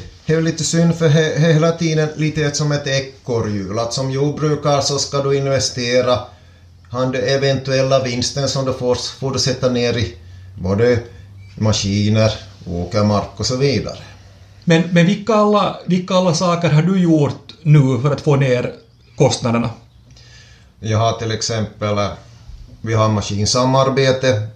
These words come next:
Speaker 1: vi, vi, och vi utför en del jobb, arbete ihop, så att vi, vi på det sättet försöker vi få ner kostnaderna. Att det, det är nästan det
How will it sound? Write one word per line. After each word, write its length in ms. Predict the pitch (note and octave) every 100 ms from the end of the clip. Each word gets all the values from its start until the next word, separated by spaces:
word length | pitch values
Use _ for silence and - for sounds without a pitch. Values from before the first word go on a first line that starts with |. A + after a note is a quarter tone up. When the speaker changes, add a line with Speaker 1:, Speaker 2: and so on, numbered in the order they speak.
| -
Speaker 1:
vi, 240 | G#2+ A2 -
vi, 220 | A2+ G#2+ - - - - -
och 260 | - G#2+ F#2
vi 60 | A2
utför 380 | A2 G#2+ - A#2
en 140 | A2
del 260 | A2 G#2+ G2
jobb, 360 | G#2+ B2 A#2+ - - - - -
arbete 600 | A2 A2+ A2+ A#2 - A2 - - - - - -
ihop, 480 | G2 G#2 B2+ C#3+ - - - - - -
så 140 | B2+
att 180 | A#2 - - G2+
vi, 200 | A2 F2
vi 120 | B2
på 140 | - B2
det 120 | C3
sättet 540 | C#3 A#2+ - A#2+ - - -
försöker 500 | - G2+ A2+ G#2 A2+
vi 240 | G2 G2+ - - - -
få 80 |
ner 180 | G#2+ G2+
kostnaderna. 760 | F#2 F#2 F2+ G2 F2+ F2 F2 E2+ - - - - - - -
Att 160 | - A#2
det, 100 | C#3+
det 160 | C3 C#3+
är 80 | C#3+
nästan 400 | C#3+ - C#3+ C3+
det 140 | C#3